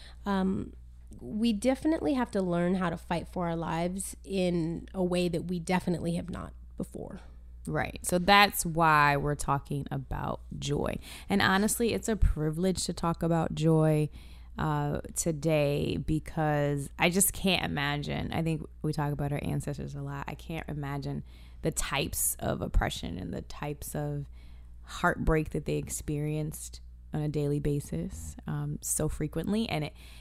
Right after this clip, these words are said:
Speaker 2: it feels so painful to go through what we're going through today, where we can, uh, witness Black bodies being harmed, where we can see the injustice, where we can hear, you know, that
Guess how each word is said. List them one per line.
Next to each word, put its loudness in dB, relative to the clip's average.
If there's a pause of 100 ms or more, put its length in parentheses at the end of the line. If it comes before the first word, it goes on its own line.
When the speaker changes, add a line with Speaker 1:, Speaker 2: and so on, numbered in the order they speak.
Speaker 2:
it 4
feels 4
so 8
painful 4 (280)
to 0
go 4
through 2
what 0
we're 0
going -2
through 0
today, -2
where 0
we -2
can, -2 (480)
uh, 2
witness 2
Black 0
bodies 0
being 2
harmed, 0
where -2
we -2
can 0
see -2
the 0
injustice, 0
where 0
we 4
can -2
hear, 0 (360)
you 0
know, 0
that -4